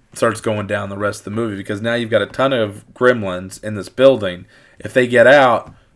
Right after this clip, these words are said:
they're going to spread all across Manhattan. So they can't leave. We gotta figure out a way to kill 'em.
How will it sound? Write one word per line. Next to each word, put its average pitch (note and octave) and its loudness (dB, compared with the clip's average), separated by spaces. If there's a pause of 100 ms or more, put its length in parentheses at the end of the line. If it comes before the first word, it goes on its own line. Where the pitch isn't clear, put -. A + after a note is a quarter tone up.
they're A2 -2
going A2+ -2
to A2 -4
spread A2+ 4
all A2 8
across G2+ 0
Manhattan. G2+ -4 (480)
So - -8
they G2+ -2
can't A#2+ -2
leave. A2+ -4
We A2 -8
gotta G#2+ 2
figure A2 0
out G#2+ 6
a - 2
way G#2 -2
to G2 -6
kill G2 -4
'em. F#2+ -8